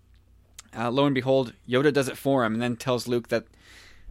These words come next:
there's nothing in that tree that Rey doesn't already possess. And the way I took it, and I think a lot of people took it, was Rey possesses all the qualities to be a great Jedi. She's, she, she, she'll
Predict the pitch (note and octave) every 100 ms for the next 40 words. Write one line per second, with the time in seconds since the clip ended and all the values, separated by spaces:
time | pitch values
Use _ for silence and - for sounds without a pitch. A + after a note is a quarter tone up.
0 | - G2+ - D3+ E3 E3 C3 D3 D3 C3+
1 | - - C3+ C3 A#2+ G#2 G#2+ A#2+ A#2 A#2
2 | A#2 A2+ A2 A2+ - A2+ G2 G#2 - -
3 | - _ _ _ _ - C3 A#2 C3 A#2
4 | - _ - C3 C#3 E3+ C#3 D3 - E3+
5 | F3+ C#3 A#2+ C3+ A2+ A2 C3 D3+ C#3+ C#3
6 | C#3 D#3+ - - - _ - - - _
7 | E3 C3 B2 B2 B2+ - - _ _ _
8 | _ _ A#2 C#3+ E3 D#3+ D3+ C3+ C3+ D3
9 | A#2+ A#2 B2 B2 C3 - - - - _
10 | - _ - - - D3+ C3+ B2 A#2 A2+
11 | - - _ - _ A#2+ C3 A#2 B2+ A#2+
12 | - A2+ G#2+ G#2 A#2+ G#2 - - - -
13 | A2+ A2+ - A2 G#2